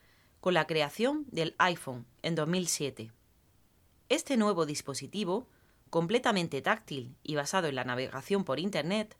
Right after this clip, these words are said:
y el uso de las aplicaciones, además de revolucionar el concepto de teléfono móvil,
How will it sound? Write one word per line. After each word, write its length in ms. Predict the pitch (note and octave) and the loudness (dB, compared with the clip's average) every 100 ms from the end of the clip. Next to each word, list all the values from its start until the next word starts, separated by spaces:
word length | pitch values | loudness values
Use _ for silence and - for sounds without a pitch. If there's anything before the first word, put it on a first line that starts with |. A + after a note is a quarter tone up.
| _ _ _ | _ _ _
y 100 | - | -2
el 140 | D#3 F#3 | 0 0
uso 180 | A3 D3 | 0 -2
de 100 | C#3+ | -2
las 200 | G3+ F#3+ | -2 -2
aplicaciones, 800 | E3 - C#3+ F3 G3 G3+ G#3 - _ _ _ _ _ - | -2 -4 -2 -2 0 -2 -6 -14 _ _ _ _ _ 4
además 360 | F3 G#3+ E4+ | 6 6 6
de 100 | D4+ | 4
revolucionar 720 | A#3 F#3 E3 D3+ D#3+ C#3+ B2 - - | 4 4 4 0 -2 -2 -4 -8 -4
el 200 | E3+ E3 | -2 -2
concepto 460 | D3 D#3 A3 D#3 | -4 -2 -2 -2
de 100 | C#3 | -2
teléfono 480 | C3+ C#3+ A3 G3 D3 | -2 -2 -2 -2 -2
móvil, 420 | C#3 A3+ B3 A#3+ | 2 2 2 -6